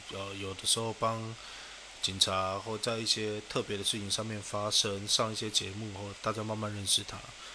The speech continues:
那范云老师，大家可能，呃，就，就比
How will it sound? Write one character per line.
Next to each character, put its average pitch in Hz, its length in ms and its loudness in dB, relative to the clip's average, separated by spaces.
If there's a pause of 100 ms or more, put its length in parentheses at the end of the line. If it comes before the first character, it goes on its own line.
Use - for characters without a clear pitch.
那 151 80 4
范 208 200 12
云 156 120 6
老 110 180 8
师， 147 540 4 (540)
大 147 140 12
家 139 80 12
可 120 140 2
能， 98 360 -4 (100)
呃， 98 120 -4 (1000)
就， 113 180 4 (220)
就 110 180 0
比 - 60 -10